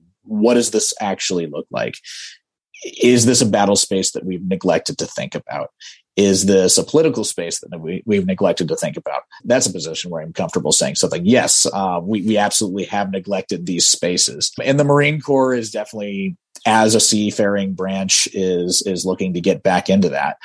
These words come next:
And it also is capabilities that can be used not just for warfare, 'cause they, they, they're also used for humanitarian response. And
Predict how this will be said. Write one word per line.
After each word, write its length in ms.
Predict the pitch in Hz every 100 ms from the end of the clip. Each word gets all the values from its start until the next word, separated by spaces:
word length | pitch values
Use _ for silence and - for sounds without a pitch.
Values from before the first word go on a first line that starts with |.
| - - - -
And 160 | 202
it 100 | 226
also 520 | 220 233 240 220 196 175
is 280 | 151 147 127
capabilities 640 | 143 123 110 110 110 110
that 120 | 110
can 100 | 117
be 80 | 101
used 260 | 101 107
not 220 | - 98 92
just 200 | 98 -
for 80 |
warfare, 540 | 92 85 82 - 92 101
'cause 300 | - 98 98
they, 180 | 104 - -
they, 240 | 123 107
they're 320 | 98 92 101 98
also 240 | 95 110
used 380 | 90 92 98 -
for 260 | - 95 92
humanitarian 760 | 107 98 98 95 98 101 95
response. 560 | 85 - - 78 95 -
And 220 | 87